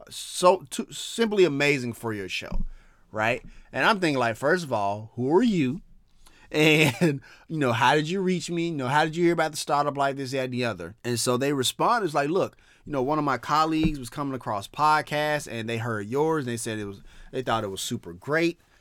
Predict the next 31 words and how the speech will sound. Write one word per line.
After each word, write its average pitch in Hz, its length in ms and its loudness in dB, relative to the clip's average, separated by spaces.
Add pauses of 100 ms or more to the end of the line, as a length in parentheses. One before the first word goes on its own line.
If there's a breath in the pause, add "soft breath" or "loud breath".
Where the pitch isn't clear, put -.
(340 soft breath)
And, 123 520 -2
you 147 60 -6
know, 110 360 -2
they 127 140 0
want, 123 260 -4
you 139 60 -10
know, 120 320 -4
I 117 100 -8
think 131 320 -8
we, 147 240 -4
you 131 140 -10
know, 147 160 -2
it's 113 160 -4
a 120 40 -4
great 117 360 -2
fit 143 240 -8
for 123 100 -10
some 131 220 -2
of 123 100 -4
our 120 140 2
clients 147 420 0
who 139 60 -2
are 127 40 2
trying 120 220 -6
to 113 60 -6
become 113 320 -8
influencers 139 840 -8
and 107 100 -12
stuff 110 300 -8
like 98 220 -6
that. 120 280 -2